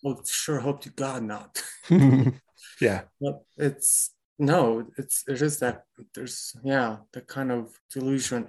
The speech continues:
Speaker 1: And I mean, I got really frustrated in publishing, and I haven't, like, even tried to publish a lot, because even when you go to j-,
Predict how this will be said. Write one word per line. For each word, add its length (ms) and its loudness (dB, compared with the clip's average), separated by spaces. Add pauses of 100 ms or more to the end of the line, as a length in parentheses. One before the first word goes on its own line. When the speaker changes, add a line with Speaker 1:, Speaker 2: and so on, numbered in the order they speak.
Speaker 1:
And 320 -2 (220)
I 60 6
mean, 200 4
I 140 6
got 160 6
really 180 4
frustrated 480 2
in 80 -8
publishing, 540 0
and 140 -2
I 60 -2
haven't, 280 0
like, 300 -2
even 180 -4
tried 300 0
to 120 -20
publish 480 -4 (260)
a 60 -2
lot, 380 0
because 420 -6 (240)
even 280 2
when 100 4
you 80 4
go 140 4
to 160 -6
j-, 220 -10